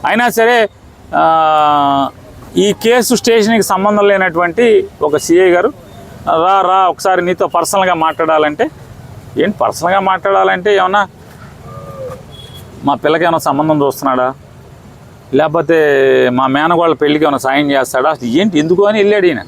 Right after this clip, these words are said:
వెళ్తే కూర్చోబెట్టి, ఆ, పై ఆఫీసర్ల దగ్గరికి వెళ్ళి కూర్చుని మాట్లాడుకుంటున్నారు. గంటలు గంటలు అవుతున్నాయి. ఇంట్లో ఆడవాళ్ళు ఫోన్ చేస్తున్నారు, భార్య పిల్లలు. "మా నాన్న పొద్దున్నే సీఐ గారు ఫోన్ చేస్తే వెళ్ళాడు, ఇంతవరకు రావట్లేదు, పెళ్లి పనులు ఏం చేయాలో అర్థం కావట్లేదు" అయ్యి అని చెప్పని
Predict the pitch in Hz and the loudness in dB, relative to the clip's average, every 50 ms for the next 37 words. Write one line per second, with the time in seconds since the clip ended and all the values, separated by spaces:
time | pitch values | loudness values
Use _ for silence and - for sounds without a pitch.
0 | - - - - - - - - - - - - - - - - - - 160 180 | -16 -20 -20 -20 -20 -20 -20 -20 -20 -20 -20 -20 -20 -20 -20 -12 -6 -2 -2 0
1 | 180 233 202 - 226 202 - 233 226 202 214 208 196 240 233 226 220 202 196 190 | 0 0 0 0 -2 -2 0 0 0 2 0 0 0 2 2 2 4 4 2 2
2 | 190 - - 117 117 - - - - - - - 175 170 170 170 160 165 160 156 | 0 -4 -20 -20 -20 -18 -18 -18 -14 -8 -2 -2 0 2 2 2 2 2 2 2
3 | 156 151 151 151 151 147 139 - 196 202 208 214 208 196 175 185 - 196 190 185 | 2 2 2 2 0 0 0 0 0 0 2 2 0 -2 -2 -2 0 2 2 2
4 | 190 175 165 185 175 - - 185 - 214 208 190 190 185 175 190 180 165 151 160 | 2 2 2 0 0 0 -2 -4 -2 -2 -2 0 0 0 0 -2 -2 -2 -2 -2
5 | 143 135 120 - - - - 107 147 175 175 185 196 180 190 190 - 190 185 170 | -2 0 -2 -4 -4 -6 -4 -4 -2 -2 0 0 0 0 0 0 0 0 0 0
6 | 165 - 139 120 127 160 165 208 196 185 185 196 202 202 196 180 - 190 190 196 | 0 0 -2 -2 -2 -2 0 0 2 2 2 2 2 2 2 0 0 0 0 0
7 | 190 190 175 170 - 180 156 139 139 165 180 185 180 185 175 156 - - 160 151 | 0 0 0 0 -2 -2 -2 -2 0 0 2 2 2 2 0 0 -2 0 0 2
8 | 127 110 - - - - - - - - - - - - - - - 143 165 180 | 2 0 -2 -6 -12 -18 -20 -20 -20 -20 -20 -20 -20 -20 -14 -6 -2 0 0 0
9 | 196 202 202 - 190 180 160 190 196 196 196 - - 190 190 190 196 190 170 - | 0 0 0 0 0 0 0 0 0 0 0 2 2 2 4 4 4 2 0 0
10 | 185 185 185 185 190 180 - 202 185 180 180 196 196 185 170 202 208 208 202 - | 0 0 2 2 0 0 0 2 2 4 4 4 2 2 2 2 0 0 0 -4
11 | - - - - - - - - 151 156 185 196 196 170 175 175 180 190 - - | -16 -20 -20 -20 -20 -12 -6 -2 -2 0 0 2 2 2 2 2 2 0 0 0
12 | 196 190 185 185 202 190 - 190 190 196 190 202 190 190 190 190 185 185 180 180 | 2 2 4 2 2 2 2 2 2 2 2 2 2 2 2 2 2 2 2 2
13 | 175 175 180 196 202 185 196 190 190 185 175 156 160 190 180 185 180 170 156 170 | 2 2 2 2 2 2 2 2 2 2 0 0 -2 -2 -2 0 -2 -2 -2 0
14 | 180 180 170 165 160 156 147 131 120 110 113 - - 123 123 | 0 2 2 2 2 2 0 -2 -4 -6 -8 -12 -12 -12 -14